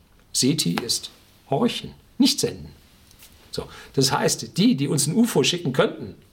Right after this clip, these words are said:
die da draußen mit Sicherheit sind, die wissen nicht, wo sie hinfliegen sollen. Ja, die werden dann auch irgendwann mal gucken,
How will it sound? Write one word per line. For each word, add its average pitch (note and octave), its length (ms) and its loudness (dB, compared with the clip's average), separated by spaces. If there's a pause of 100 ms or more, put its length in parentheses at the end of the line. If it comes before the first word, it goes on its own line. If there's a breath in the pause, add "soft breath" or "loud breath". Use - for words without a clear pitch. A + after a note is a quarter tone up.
(560)
die C3+ 80 2
da A2+ 100 4
draußen B2 460 0 (100)
mit - 140 -6
Sicherheit G3 400 2
sind, G3+ 280 2 (2000 soft breath)
die A#3 120 6
wissen A3+ 220 4
nicht, E3 140 2
wo F3 80 2
sie F3 100 4
hinfliegen A#2 500 0
sollen. G2+ 360 -4 (2500 loud breath)
Ja, B2 200 2
die C3 140 0
werden C3 140 2
dann A#2+ 140 -2
auch - 100 -2
irgendwann G3 340 2
mal F#3 100 -2
gucken, A#3 320 -2